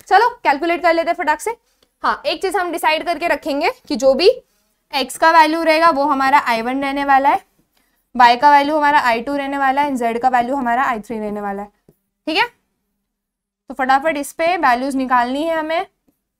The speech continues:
तो कैलसी में डालते हैं। तो यहाँ पे आई वन है, आई टू है, तो आई थ्री क्या है, ज़ीरो आई थ्री, तो आई थ्री लिखते वक्त ज़ीरो आई थ्री लिखना है।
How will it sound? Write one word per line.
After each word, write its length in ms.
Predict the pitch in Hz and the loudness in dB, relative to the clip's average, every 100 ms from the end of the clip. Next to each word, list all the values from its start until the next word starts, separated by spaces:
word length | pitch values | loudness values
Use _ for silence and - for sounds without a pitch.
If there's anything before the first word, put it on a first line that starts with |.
| _ _ _ _ _ _ _ _ _ _ _ _ _ _ _ _ _ _ _ 277 | _ _ _ _ _ _ _ _ _ _ _ _ _ _ _ _ _ _ _ -6
तो 80 | |
कैलसी 360 | 277 285 262 330 | 0 2 2 -2
में 100 | 320 | 0
डालते 280 | 320 294 339 | 2 2 -2
हैं। 180 | 392 427 | -6 -6
तो 100 | 339 | -4
यहाँ 200 | 320 311 | -2 0
पे 160 | 370 | -2
आई 280 | 359 294 285 | -4 -2 0
वन 220 | 311 359 | 4 2
है, 200 | 403 381 | 2 -2
आई 240 | 349 269 294 | -2 -2 0
टू 180 | 339 349 | 0 0
है, 120 | 233 | 0
तो 160 | 277 285 | 0 0
आई 220 | 277 269 | 0 0
थ्री 200 | 294 339 | -4 0
क्या 140 | 339 | 2
है, 160 | 349 359 | 4 2
ज़ीरो 200 | 269 269 | 0 4
आई 220 | 277 220 208 | 4 4 0
थ्री, 240 | - 214 208 _ _ _ _ _ _ | -12 -18 -20 _ _ _ _ _ _
तो 60 | 285 | 0
आई 420 | 294 - 277 269 | 0 -2 0 2
थ्री 140 | 302 330 | 2 -2
लिखते 260 | 311 320 | 0 4
वक्त 160 | 320 320 | 6 4
ज़ीरो 220 | 262 277 | 4 4
आई 120 | 277 | 6
थ्री 160 | 247 254 | 2 -2
लिखना 260 | 220 233 | -4 -6
है। 100 | 208 | -8